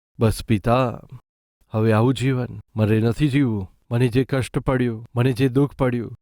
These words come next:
જે વેદના પામ્યો ખૂબ છે. આજથી મારું જીવન,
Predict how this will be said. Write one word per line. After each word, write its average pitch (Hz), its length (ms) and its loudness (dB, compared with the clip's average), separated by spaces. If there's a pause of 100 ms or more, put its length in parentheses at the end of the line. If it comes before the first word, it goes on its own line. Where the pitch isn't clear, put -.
(120)
જે 113 180 2
વેદના 120 680 0 (520)
પામ્યો 143 320 0
ખૂબ 160 220 -2
છે. 95 380 -8 (600)
આજથી 135 540 0
મારું 117 320 0
જીવન, 120 500 0